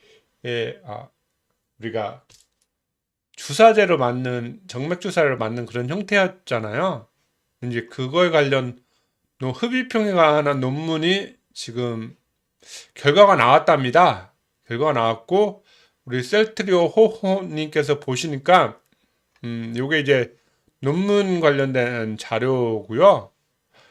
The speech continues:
요거를 이제 저 같은, 어, 조금, 음, 일반인들을 위해서 이렇게 잘 써주셔서 요 부분을 한번 같이 보도록 하겠습니다.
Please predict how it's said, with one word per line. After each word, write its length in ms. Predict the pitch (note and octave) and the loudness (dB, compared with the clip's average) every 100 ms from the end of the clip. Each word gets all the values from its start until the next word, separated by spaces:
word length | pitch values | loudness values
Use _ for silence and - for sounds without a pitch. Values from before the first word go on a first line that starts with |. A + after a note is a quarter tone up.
| _ | _
요거를 360 | D3 G3 A3+ G#3 | 4 8 8 8
이제 200 | F#3+ E3 | 6 4
저 160 | C#3 D#3+ | 4 8
같은, 760 | G#3 G#3 - F#3+ F#3+ F3+ F#3 | 8 8 0 -2 0 0 -4
어, 500 | C3+ B2+ B2 B2 A#2+ B2 | -4 0 2 2 0 -2
조금, 420 | E3+ F3+ D#3+ - | -8 -6 -6 -8
음, 240 | C#3+ B2 B2+ | -12 -10 -4
일반인들을 800 | E3+ A#3+ B3+ A#3 G3+ F#3+ F3 C#3 | 2 4 4 0 -2 -2 0 0
위해서 320 | C3+ C3 C3+ | -2 -2 -6
이렇게 220 | A#2 - | -8 -12
잘 180 | A2 G2+ | -10 -8
써주셔서 680 | F#3+ G#3+ G#3 G3 - A#2+ - _ _ _ - | -6 -8 -8 -12 -8 -10 -10 _ _ _ -2
요 200 | C#3 D#3+ | 0 0
부분을 380 | C#3 C#3 C#3+ C3+ | -4 -10 -8 -6
한번 440 | D3 D3 B2+ A2+ | -6 -4 -6 -8
같이 300 | - G#2 - | -16 -18 -18
보도록 340 | - A#2 A2 - | -16 -12 -10 -6
하겠습니다. 640 | F3 F3+ D3 A#2 A2 C#3+ | -8 -8 -12 -10 -10 -12